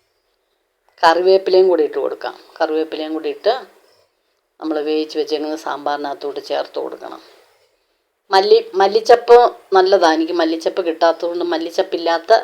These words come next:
സാമ്പാറാണേ. മല്ലിച്ചപ്പും കൂടി ഇട്ട് കഴിഞ്ഞാൽ വേറെ പ്രത്യേക ഒരു ടേസ്റ്റാണ്. അപ്പോൾ ഇതെല്ലാം കൂടെ നമ്മൾ മൂത്ത് വരുമ്പം ഈ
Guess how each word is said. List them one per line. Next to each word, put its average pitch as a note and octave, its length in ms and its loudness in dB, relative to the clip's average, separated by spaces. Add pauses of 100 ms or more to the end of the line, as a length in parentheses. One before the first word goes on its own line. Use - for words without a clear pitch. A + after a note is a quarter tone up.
സാമ്പാറാണേ. D3 720 -8 (880)
മല്ലിച്ചപ്പും E3+ 500 -6
കൂടി F3+ 160 0 (360)
ഇട്ട് F3+ 140 -8
കഴിഞ്ഞാൽ E3 360 0
വേറെ D#3 300 0 (540)
പ്രത്യേക F#3 360 -2
ഒരു D#3+ 120 0
ടേസ്റ്റാണ്. B2+ 520 -8 (1400)
അപ്പോൾ G3+ 140 -2
ഇതെല്ലാം F#3 420 6
കൂടെ F#3 140 4
നമ്മൾ F3+ 220 2
മൂത്ത് E3+ 320 -2
വരുമ്പം F3+ 580 0 (1120)
ഈ E3+ 140 -4